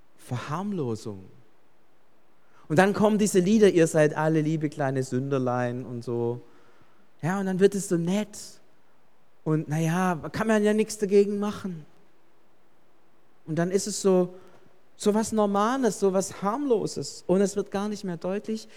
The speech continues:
wie sehr Gott die Sünde hasst.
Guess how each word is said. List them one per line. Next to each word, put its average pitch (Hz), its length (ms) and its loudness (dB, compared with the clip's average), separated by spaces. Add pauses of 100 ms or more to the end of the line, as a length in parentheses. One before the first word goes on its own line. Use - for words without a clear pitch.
(200)
wie 156 200 -2
sehr 190 680 -4 (280)
Gott 185 320 -4 (420)
die 156 120 -6
Sünde 156 560 -6 (220)
hasst. 170 320 -12